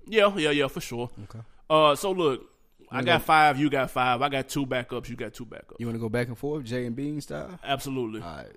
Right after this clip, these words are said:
Speaker 2: who you got first?
Speaker 1: I'm ki-, and I'm mad 'cause a couple of these people on my list I fuck with.
Speaker 2: But
Speaker 1: Man,
Speaker 2: they
Speaker 1: let's make no
Speaker 2: overrated.
Speaker 1: mistake.
Speaker 2: But
Speaker 1: I gotta
Speaker 2: they're
Speaker 1: be one hundred
Speaker 2: overrated.
Speaker 1: with myself. They overrated.
Speaker 2: Okay, so define overrated then. Since you fuck with them and they're on your list, define overrated.
Speaker 1: I'm gonna define overrated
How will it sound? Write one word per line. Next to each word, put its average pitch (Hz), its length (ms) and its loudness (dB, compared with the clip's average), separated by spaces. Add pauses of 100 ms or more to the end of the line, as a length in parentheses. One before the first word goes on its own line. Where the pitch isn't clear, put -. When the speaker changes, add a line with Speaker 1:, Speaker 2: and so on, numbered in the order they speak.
(140)
Speaker 2:
who 123 120 -12
you 120 120 -6
got 92 160 -8
first? - 300 -20 (240)
Speaker 1:
I'm 151 100 -4
ki-, 196 180 -4
and 196 120 -2
I'm 262 160 4
mad 240 260 0
'cause 160 140 -6
a 175 40 -6
couple 302 240 -4
of 202 40 0
these 175 120 0
people 165 220 -4
on 151 60 -2
my 147 80 0
list 151 200 -4
I 233 80 -6
fuck - 300 -12
with. 98 200 -16 (380)
Speaker 2:
But 110 120 -6
Speaker 1:
Man, 104 80 -6
Speaker 2:
they 98 60 -6
Speaker 1:
let's 104 100 -4
make 160 140 -4
no 165 80 -2
Speaker 2:
overrated. 160 220 -8
Speaker 1:
mistake. 226 220 -4
Speaker 2:
But 131 120 4
Speaker 1:
I 160 40 0
gotta 165 160 4
Speaker 2:
they're - 40 -4
Speaker 1:
be 165 80 2
one 160 180 2
hundred 214 40 0 (100)
Speaker 2:
overrated. 160 80 0
Speaker 1:
with 131 80 -4
myself. 123 360 -6
They 110 100 -8
overrated. 120 280 -2
Speaker 2:
Okay, 151 120 0
so 135 140 0
define 135 460 -2
overrated 107 580 -6
then. 92 140 -10
Since - 260 -8
you 131 80 -4
fuck 160 280 -2
with 135 140 -6
them 120 320 -4
and 131 220 -2
they're 120 100 -2
on 117 200 -4
your 107 140 -6
list, 107 300 -6
define 127 380 -4
overrated. 107 600 -8 (680)
Speaker 1:
I'm 208 200 -6
gonna 208 160 -4
define 160 460 -2
overrated 131 840 -6